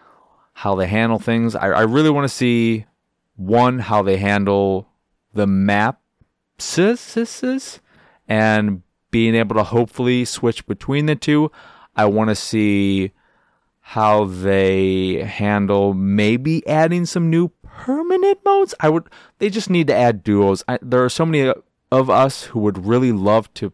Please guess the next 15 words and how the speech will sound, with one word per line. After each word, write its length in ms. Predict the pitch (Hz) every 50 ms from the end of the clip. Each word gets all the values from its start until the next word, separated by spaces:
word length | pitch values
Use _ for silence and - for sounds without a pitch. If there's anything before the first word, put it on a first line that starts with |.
| _ _
play 340 | - - - 107 110 110 104
duos 580 | 85 80 78 - 104 110 113 117 120 117 - - _ _ -
permanently 760 | - - 117 123 135 139 139 143 139 135 135 139 139 135
because 520 | 127 110 101 - - 107 98 98 87 - - _ _ _ _ _ _ _ _ _ _ _ _
we 140 | - 107 107
may 280 | 104 107 107 113 117 113
only 240 | 110 110 110 107
have 220 | 101 107 107 101 92
one 440 | 95 95 107 110 110 110 110 156 -
regular 420 | - 104 95 98 107 107 113 110 107
friend 260 | - - 120 120 110
who 120 | 98 104
plays 360 | 90 - - - 107 113 113 110
the 100 | 117 110
game, 360 | 120 123 127 131 139 151